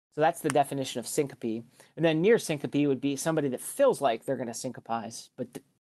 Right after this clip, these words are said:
does not completely lose consciousness. So near syncope, syncope, uh, they can be suggestive of cardiac problems of, uh, of the, of the cause of the syncope. Sometimes it's neurogenic cause of syncope.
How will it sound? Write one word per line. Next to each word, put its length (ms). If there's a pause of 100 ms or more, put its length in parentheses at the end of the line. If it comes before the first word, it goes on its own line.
(160)
does 180
not 280
completely 380
lose 240
consciousness. 720 (560)
So 60
near 200
syncope, 400
syncope, 640 (500)
uh, 240
they 180
can 160
be 140
suggestive 580
of 160
cardiac 580
problems 720 (140)
of, 580 (400)
uh, 260
of 220
the, 120
of 240
the 60
cause 360
of 240
the 80
syncope. 500 (600)
Sometimes 400
it's 140
neurogenic 580 (260)
cause 240
of 100
syncope. 520